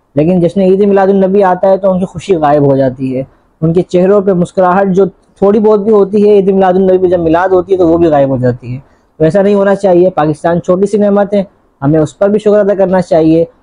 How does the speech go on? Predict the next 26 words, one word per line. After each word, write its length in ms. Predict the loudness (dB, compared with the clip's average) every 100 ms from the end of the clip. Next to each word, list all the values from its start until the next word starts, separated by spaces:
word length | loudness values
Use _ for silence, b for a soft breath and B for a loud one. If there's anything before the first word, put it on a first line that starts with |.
| _ -2
और 180 | 0 0
रसूलुल्लाह 560 | 0 0 2 2 0
सल्लल्लाहु 500 | -2 0 2 2 2
अलैहि 80 | 0
वसल्लम 340 | 0 0 0 0
की 100 | 0
ज़ात 220 | 0 0
गिरामी 460 | -2 0 0 -2 -4
सबसे 380 | -6 -4 -2 0
बड़ी 240 | 0 0 2
नेमत 340 | 0 0 -2 -2
है, 160 | -4 b b b -4
उस 140 | -2
पर 180 | -2 0
हमें 280 | 2 2 0
ज़्यादा 360 | 2 0 0 0
खुशी 300 | -4 -2 -2
मनानी 300 | 0 0 -2
चाहिए, 420 | 0 2 2 0 -6 _ -14
उसका 260 | -4 0 0
ज़्यादा 320 | 0 0 0
एहतमाम 480 | -2 -2 -2 0 0
और 80 | 0
इंसलाम 420 | -2 -2 0 0
करना 240 | 0 0 0
चाहिए। 400 | 0 0 0